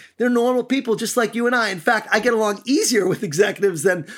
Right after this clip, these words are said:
than others. So don't overthink the meeting. Treat them as, like, a person. Don't over prep, okay? Just have a conversation, focus on helping and serving, and the rest will take care of itself.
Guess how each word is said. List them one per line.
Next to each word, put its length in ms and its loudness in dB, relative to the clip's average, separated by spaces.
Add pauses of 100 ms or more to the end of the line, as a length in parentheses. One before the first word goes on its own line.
(200)
than 300 2
others. 400 0
So 80 -2
don't 280 2
overthink 500 0
the 80 -2
meeting. 340 -2
Treat 220 -2
them 160 0
as, 120 -2
like, 200 0
a 60 -8
person. 600 -2 (240)
Don't 300 2 (100)
over 480 6
prep, 540 0
okay? 420 0 (100)
Just 200 -4
have 200 2
a 60 -4
conversation, 840 -2 (200)
focus 400 2
on 80 0
helping 360 0
and 140 -4
serving, 500 -2
and 220 -4 (140)
the 80 0
rest 240 0
will 80 -6
take 180 -6
care 160 -2
of 80 -6
itself. 480 -10